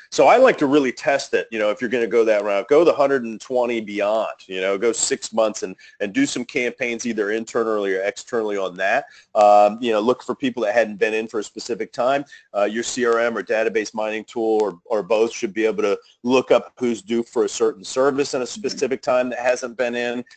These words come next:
Uh, those are great data mining things, and those are great things to put forth, uh, in that time period if you establish an internal service B D C when the inbound calls are a little bit less, right? I'd switch over and make it a hybrid and blended.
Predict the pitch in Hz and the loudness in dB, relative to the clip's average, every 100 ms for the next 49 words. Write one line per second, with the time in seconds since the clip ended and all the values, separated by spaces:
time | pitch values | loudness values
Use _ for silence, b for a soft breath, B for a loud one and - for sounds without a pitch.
0 | - 101 107 151 143 117 123 113 117 113 | -4 -2 4 4 4 2 0 4 4 4
1 | 110 110 107 104 110 104 - 113 117 113 | 2 -2 -4 -4 -6 -8 -4 0 0 0
2 | 95 107 117 127 131 123 101 - - - | -6 0 4 4 2 -6 -6 -8 -4 -4
3 | - - 107 104 _ b _ 104 101 101 | -4 -2 0 0 _ b _ 0 4 4
4 | 101 131 139 131 123 - 127 135 131 123 | 2 0 2 2 0 -2 -2 -2 0 2
5 | 120 107 107 104 - 127 170 165 117 110 | 2 -2 -2 -2 4 6 6 4 0 -8
6 | 101 - 101 95 - 104 98 101 101 98 | -8 -6 -6 -6 -4 -4 -4 -10 -8 -8
7 | - 107 98 _ b b 117 120 120 123 | -8 -6 -6 _ b b -2 0 2 -2
8 | 123 120 107 - 117 113 107 107 107 98 | 2 2 2 0 0 2 0 4 4 2
9 | 95 104 104 - - 101 110 113 107 - | -2 2 2 0 -2 2 4 4 2 0
10 | 120 - 117 107 98 101 95 92 - 104 | -2 4 4 4 -4 -4 -4 -4 0 0
11 | 107 98 98 87 85 95 107 156 | 0 -2 -4 -4 -6 -2 2 2